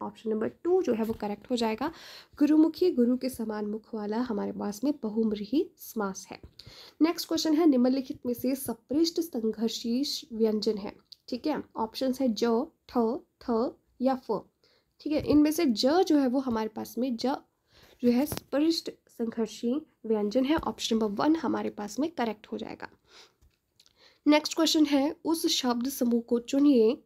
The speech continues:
जो श्यामा शब्द के विभिन्न अर्थों को व्यक्त करता हो, ठीक है। ऑप्शंस है राधा, यमुना, कोयल।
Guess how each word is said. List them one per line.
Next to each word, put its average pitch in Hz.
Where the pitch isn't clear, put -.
जो 262
श्यामा 254
शब्द 247
के 247
विभिन्न 247
अर्थों -
को 226
व्यक्त 214
करता 277
हो, 226
ठीक 269
है। 254
ऑप्शंस 262
है 269
राधा, 214
यमुना, 226
कोयल। 254